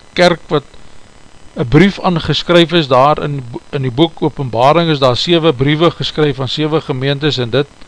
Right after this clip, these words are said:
verteenwoordig die volledige kerktyd tot en met die laaste kerk waarin ons nou woon.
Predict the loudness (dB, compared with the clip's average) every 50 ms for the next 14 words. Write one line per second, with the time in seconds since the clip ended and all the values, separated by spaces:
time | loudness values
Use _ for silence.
0 | -20 -20 -20 -18 -18 -18 -12 0 0 0 0 2 2 2 2 2 2 2 2 2
1 | 4 4 2 0 0 -2 -6 -6 -2 -4 -4 -2 0 -2 -2 -2 -2 -6 -6 -14
2 | -14 -6 0 2 2 2 2 -4 -12 -4 -2 -2 -2 -2 -8 -20 -20 -20 -20 -20
3 | -20 -20 -20 -20 -20 -20 -20 -20 -20 -20 -20 -20 -20 -20 -20 -20 -18 -8 2 4
4 | 6 6 6 2 -2 0 0 0 2 2 2 2 2 2 0 2 2 4 6 6
5 | 6 4 2 -2 -4 -4 0 2 2 2 2 0 0 0 2 2 0 -2 -4 -6
6 | -6 -6 -6 -6 -2 0 0 0 2 0 -2 -2 -4 -4